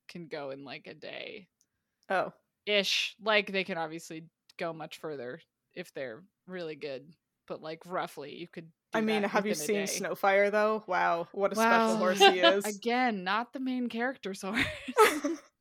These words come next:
Speaker 2: <laughs> I still don't know why Snowfire is such a special horse. <laughs>
Speaker 1: Right?
Speaker 2: Yeah.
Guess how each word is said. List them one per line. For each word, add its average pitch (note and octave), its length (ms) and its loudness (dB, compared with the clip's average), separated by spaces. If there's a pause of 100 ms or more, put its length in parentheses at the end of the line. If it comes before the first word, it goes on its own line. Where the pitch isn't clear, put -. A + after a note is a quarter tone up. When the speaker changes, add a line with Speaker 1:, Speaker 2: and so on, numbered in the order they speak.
(160)
Speaker 2:
<laughs> - 560 -2
I - 40 12
still - 280 4
don't A4+ 200 8
know E4+ 160 8
why G3+ 420 6
Snowfire D#4 600 2
is D#4+ 100 -2
such D4 200 2
a D4+ 60 -2
special D4 420 2
horse. C#4+ 400 2 (120)
<laughs> - 60 -20 (320)
Speaker 1:
Right? B4 220 -4 (100)
Speaker 2:
Yeah. A#3+ 160 4